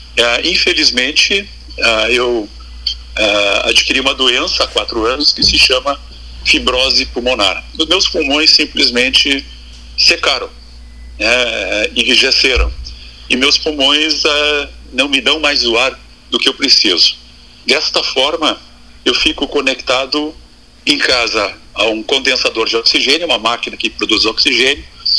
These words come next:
e que, quando me movimento ao hospital, eu levo um cilindro de oxigênio nas costas para poder respirar.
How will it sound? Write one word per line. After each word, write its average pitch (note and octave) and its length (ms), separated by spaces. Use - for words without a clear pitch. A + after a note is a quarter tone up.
e E3 100
que, E3+ 280
quando F#3 260
me F3 120
movimento B2 560
ao C#3 160
hospital, D3 680
eu D#3+ 140
levo D3 300
um D3 40
cilindro C3 460
de A#2+ 80
oxigênio A#2+ 540
nas C3 120
costas A#2+ 600
para B2 180
poder B2+ 340
respirar. A#2+ 600